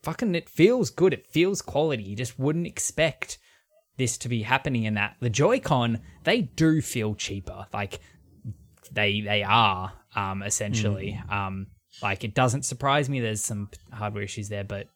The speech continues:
Speaker 1: I don't know. You co-, sort of expect better from PlayStation.
Speaker 2: Yeah. And I guess, uh, talking to that point, like, it feels like a quality controller,
Speaker 1: Mm.
Speaker 2: whereas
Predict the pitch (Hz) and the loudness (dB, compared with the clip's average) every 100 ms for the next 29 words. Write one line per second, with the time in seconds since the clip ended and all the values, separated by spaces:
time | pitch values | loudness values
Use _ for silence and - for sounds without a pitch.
0 | _ 120 117 104 107 110 175 156 196 185 | _ -6 -2 0 -2 -2 -4 0 0 0
1 | 180 - 131 - - 107 104 - 104 110 | -2 0 -2 -2 -10 -10 -10 -14 -14 -14
2 | 104 - 98 - 185 175 - - - _ | -16 -16 -16 -16 -18 -20 -20 -20 -20 _
3 | - - 98 - _ _ _ _ _ _ | -20 -12 -12 -12 _ _ _ _ _ _
4 | _ _ _ - 139 170 - 131 131 _ | _ _ _ -2 2 4 2 -2 -4 _
5 | - - 131 147 104 101 - 127 104 110 | -16 -4 -2 0 0 -2 0 -2 -2 -8
6 | 113 - - - 107 120 113 98 101 98 | -10 -12 -20 -10 -2 2 4 2 0 -6
7 | 98 104 98 95 95 98 104 92 95 - | -4 -4 -4 -6 -8 -6 -6 -6 -8 -10
8 | _ - 151 107 104 _ 110 104 101 101 | _ -8 -4 -4 -6 _ -6 -2 0 0
9 | - | -4